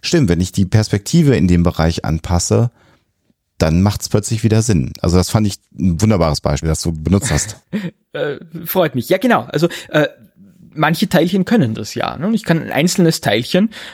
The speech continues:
Speaker 2: ähm, durch eine Wand durchschießen. Das ist kein großes Problem. Mit manchen Teilchen geht's besser, mit anderen schlechter. Das muss man sich dann im Detail ansehen. Aber ich kann Elektronen irgendwo durchschießen. Und, äh, Neutrinos, die aus dem Weltraum kommen, die, äh,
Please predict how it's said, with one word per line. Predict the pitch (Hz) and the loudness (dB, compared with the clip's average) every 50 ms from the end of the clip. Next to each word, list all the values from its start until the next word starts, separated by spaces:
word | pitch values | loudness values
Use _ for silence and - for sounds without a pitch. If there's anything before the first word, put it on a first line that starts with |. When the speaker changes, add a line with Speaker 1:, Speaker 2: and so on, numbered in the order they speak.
| - - | -6 0
Speaker 2:
ähm, | - 160 160 160 156 147 | 2 2 2 2 0 -2
durch | - 170 - | -2 -2 -2
eine | - 190 | 2 2
Wand | 233 185 156 - | 2 2 2 0
durchschießen. | - 127 - - - - 110 104 - - - | 0 -2 -2 -4 -6 -8 -8 -8 -10 -12 -12
Das | - 113 - | -10 -12 -8
ist | - | -4
kein | - 131 147 | -2 -2 0
großes | - - 180 - 196 180 | 0 0 0 0 0 -2
Problem. | - 202 190 - 196 139 113 | -2 -2 0 0 0 0 0
Mit | 104 - | -2 -4
manchen | - 104 - - 123 | -6 -6 -6 -4 -2
Teilchen | 113 107 107 - 127 120 | -2 -2 0 -2 -2 -4
geht's | - 107 - - | -4 -6 -4 0
besser, | - 131 151 - - 190 | 0 0 2 2 0 2
mit | 170 160 147 - - - | 2 0 0 -2 -6 -4
anderen | - 98 110 110 120 - 113 107 | -2 -2 0 0 0 -2 -2 -4
schlechter. | 107 - 107 107 107 - - 214 220 214 | -2 0 0 0 0 0 0 2 2 2
Das | 165 147 - | 2 0 0
muss | 147 135 - | -2 -2 0
man | 139 127 | -2 -2
sich | - - 113 | -2 -4 -2
dann | - 127 131 | 0 0 0
im | 123 120 | 0 -2
Detail | - 131 - 123 113 107 | -4 -2 -2 -2 -2 0
ansehen. | - - 117 110 - 143 170 254 - - - - - - - - | -2 -4 -6 -4 0 0 0 0 -2 -6 -12 -12 -12 -14 -10 -4
Aber | - 151 147 147 | -2 0 2 2
ich | 143 - - - _ _ | 0 0 -4 -12 _ _
kann | - - 110 117 120 - | -6 -2 -2 -2 -2 -2
Elektronen | - 113 123 131 - - - 127 127 135 | 0 0 0 -2 -4 -2 0 0 2 2
irgendwo | 139 147 156 151 143 139 | 2 2 0 0 0 0
durchschießen. | - 220 240 185 - - - 113 110 107 - - 110 104 104 | 2 2 2 2 0 -2 -2 -2 -2 -2 -4 -6 -6 -6 -6
Und, | - 120 120 117 - - - - - - - - | -4 -4 -4 -4 -6 -12 -18 -20 -20 -20 -16 -12
äh, | - - - - - - | -10 -8 -8 -8 -8 -4
Neutrinos, | 139 143 143 139 - - - 170 190 233 214 170 151 175 202 190 - - | -2 0 0 0 -2 0 4 4 6 6 6 6 4 4 2 0 -2 0
die | 165 160 143 | 2 4 2
aus | 135 - | 2 2
dem | - 147 139 131 107 | -2 -2 -2 0 0
Weltraum | 123 170 190 - 127 131 131 | 0 -2 0 -2 -2 -2 -2
kommen, | - 131 123 135 135 139 131 | -2 -2 -2 0 -2 -2 -4
die, | - 139 139 139 139 143 135 | -6 -4 0 2 2 2 2
äh, | - - 131 - | 0 -2 -6 -6